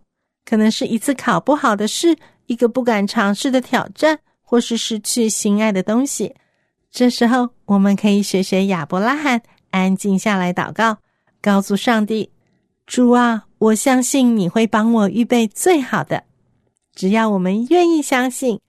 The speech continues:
上帝给我们的祝福也会像天上的星星、海边的沙一样多到数不完哦。现在一起向上帝祷告吧。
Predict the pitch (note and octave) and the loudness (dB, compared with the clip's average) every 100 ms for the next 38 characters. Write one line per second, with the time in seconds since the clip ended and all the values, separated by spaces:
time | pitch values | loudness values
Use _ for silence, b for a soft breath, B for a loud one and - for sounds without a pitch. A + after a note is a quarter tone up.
0 | _ _ _ _ - C#4+ C4 B3 B3+ A#3+ | _ _ _ _ -6 0 2 2 0 -2
1 | G#3 A3 G#3 G#3 - G4 - C#4+ D4+ b | 0 2 2 0 4 4 4 2 0 b
2 | b b F#3+ F3+ G3+ G3 G#3+ G3 - G#3 | b b 0 2 2 2 2 0 0 0
3 | G3 G#3 A3+ G#3 G#3 B3+ B3 C4+ C4+ b | 2 2 0 0 -2 -2 -2 -4 -6 b
4 | - - D#3 G#3+ A#3+ C4 E4 D#4 D#4 A#3+ | -12 -6 -4 -2 0 0 2 0 0 -2
5 | A#3 B3 A#3+ A#3+ G#3+ G#3 A3+ A3 - G#3+ | 0 2 0 0 2 2 2 0 -2 -4
6 | A#3+ B3+ G#3+ A#3 D#4+ - _ _ _ _ | 0 2 2 0 -2 -4 _ _ _ _
7 | _ _ _ _ _ - - A#3+ A3 A#3+ | _ _ _ _ _ -12 -2 0 0 0
8 | A#3 A3+ _ - G#3 - G3 G#3+ G3+ G3 | -2 -4 _ -6 -6 -4 -4 0 0 0
9 | A3 G#3 G3+ G#3+ G3+ G3 - - A3+ A#3+ | 0 0 -2 -4 -4 -4 -4 -4 -2 0
10 | A#3+ B3 | -2 -4